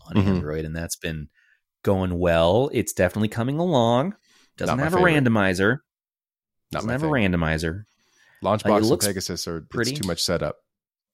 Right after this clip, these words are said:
Speaker 1: Too much,
Speaker 2: It's too much,
Speaker 1: too much setup,
Speaker 2: it's
Speaker 1: and
Speaker 2: too
Speaker 1: it's
Speaker 2: much
Speaker 1: only
Speaker 2: messing with it.
Speaker 1: two D box art. It makes me constipated
Speaker 2: <laughs> It's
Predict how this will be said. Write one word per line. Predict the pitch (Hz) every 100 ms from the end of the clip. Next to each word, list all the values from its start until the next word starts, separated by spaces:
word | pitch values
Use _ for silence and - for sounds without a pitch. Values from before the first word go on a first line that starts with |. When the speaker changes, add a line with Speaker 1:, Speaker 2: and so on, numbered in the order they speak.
| -
Speaker 1:
Too | 147
much, | 139 147
Speaker 2:
It's | 135 87
too | -
much, |
Speaker 1:
too | 175
much | 190
setup, | - 180
Speaker 2:
it's | -
Speaker 1:
and | 165
Speaker 2:
too |
Speaker 1:
it's | 156
Speaker 2:
much | 175
Speaker 1:
only | 190
Speaker 2:
messing | 180
with | 165
it. | 180
Speaker 1:
two |
D | 170
box | 147 175 -
art. | 117 92 87 - - - - _
It | 147 147
makes | 147 165 -
me | 135
constipated | - 160 170 - 98 85 78 73 -
Speaker 2:
<laughs> | _ -
It's | 107 101 - - -